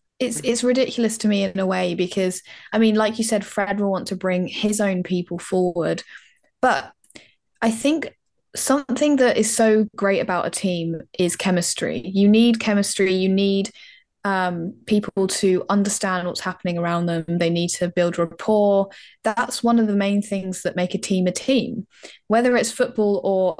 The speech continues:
F one we're talking about. I mean, in a way, there's both sides of it with Ferrari because Fred will want to bring the people that he knows and he trusts with him. But at the same time, that's kicking out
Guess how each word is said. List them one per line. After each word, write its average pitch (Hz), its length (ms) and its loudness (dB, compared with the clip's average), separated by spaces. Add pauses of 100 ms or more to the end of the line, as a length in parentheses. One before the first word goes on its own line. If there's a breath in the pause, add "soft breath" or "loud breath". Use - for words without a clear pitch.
F 180 240 -8
one 220 200 2
we're 185 100 0
talking 170 420 -8
about. 170 400 -4 (260 loud breath)
I 226 60 0
mean, 240 300 4 (180)
in 254 160 4
a 247 40 6
way, 233 160 6
there's 208 160 4
both 214 200 2
sides 185 400 0
of 185 80 2
it - 80 0
with 180 120 0
Ferrari 170 380 0
because - 240 -8
Fred 220 400 0
will 196 80 0
want 190 180 -4
to - 80 -6
bring 175 440 -4
the 233 60 -4
people 202 280 -2
that - 120 -4
he 240 180 2
knows 175 400 2
and 175 80 -2
he 220 120 4
trusts 202 460 -4
with 226 240 0
him. 180 380 -4 (440 soft breath)
But 220 120 0
at 208 140 -2
the - 40 -2
same 214 240 0
time, 196 360 -4 (420 soft breath)
that's - 320 -4
kicking 220 340 0
out 180 260 0